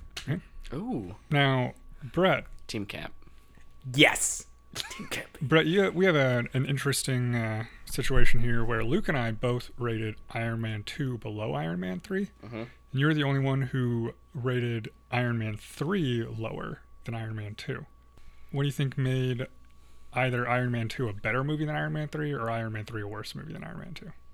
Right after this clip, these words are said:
Speaker 2: I'd say, aside from generic action, I just think Iron Man two's slightly more interesting. Um, you get the team-ups. You get,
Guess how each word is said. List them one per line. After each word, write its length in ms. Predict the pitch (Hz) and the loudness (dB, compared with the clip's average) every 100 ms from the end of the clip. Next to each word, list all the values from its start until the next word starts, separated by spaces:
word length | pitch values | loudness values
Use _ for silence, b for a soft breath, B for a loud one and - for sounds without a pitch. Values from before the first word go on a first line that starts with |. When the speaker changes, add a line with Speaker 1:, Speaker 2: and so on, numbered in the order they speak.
| - - - - - - | -18 -20 -20 -20 -14 -4
Speaker 2:
I'd 160 | 117 | -2
say, 260 | 120 120 110 | 0 -2 -2
aside 340 | 104 - 143 139 | -4 0 0 0
from 200 | 110 98 | -2 0
generic 580 | 98 90 90 90 - - | 0 0 -2 -4 -8 -10
action, 500 | - 85 90 - 92 - | -4 -4 -4 -8 -8 -6
I 80 | 101 | -6
just 200 | 101 - | -6 -6
think 300 | 113 92 - - | -6 -6 -10 -6
Iron 260 | 95 95 | -6 -4
Man 200 | 92 90 | -6 -8
two's 380 | 85 92 85 - - - - - - - - | -8 -8 -8 -10 -16 -20 -20 -20 -20 -20 -16
slightly 400 | - - 101 90 | -10 -2 -2 -2
more 180 | 98 87 | -4 -6
interesting. 640 | 87 90 87 - - 80 101 - - - - - | -6 -8 -8 -10 -10 -10 -12 -16 -20 -20 -20 -6
Um, 500 | 107 92 85 85 95 - - - - - - - - | -2 0 0 -4 -8 -14 -20 -20 -20 -20 -20 -20 -10
you 120 | 110 | -4
get 160 | 107 113 | -2 -2
the 80 | 104 | -2
team-ups. 680 | - 117 92 90 - - - - - - | -2 0 0 0 -2 -10 -12 -20 -20 -16
You 160 | 101 | -14
get, 340 | 95 98 87 | -4 -2 -2